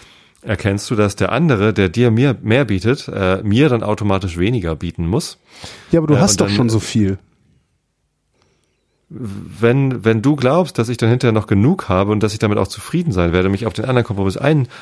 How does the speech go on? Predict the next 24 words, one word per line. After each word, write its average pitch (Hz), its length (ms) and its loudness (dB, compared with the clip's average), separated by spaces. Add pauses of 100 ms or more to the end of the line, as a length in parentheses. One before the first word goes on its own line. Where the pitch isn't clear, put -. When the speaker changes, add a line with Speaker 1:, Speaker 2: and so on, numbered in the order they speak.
Speaker 1:
auch - 200 -2
einlassen 90 440 0
Speaker 2:
Hm? 156 60 2
Speaker 1:
werde, 101 280 2 (300)
dann 135 180 2
ja, 170 220 2
dann 101 200 -2
ist 135 160 -4
das, - 200 -8
äh, 151 220 -6
genau 147 240 -2
das, 143 180 -6
was, 147 180 -4
Speaker 2:
Aber 151 200 2
wenn 139 140 2
Speaker 1:
äh, 135 40 0
Speaker 2:
ich - 120 0
dann 170 160 2
Speaker 1:
in - 40 0
Speaker 2:
signifikant 151 600 2
mehr 160 200 4
habe 151 240 4
als 131 240 0
du? 151 300 -4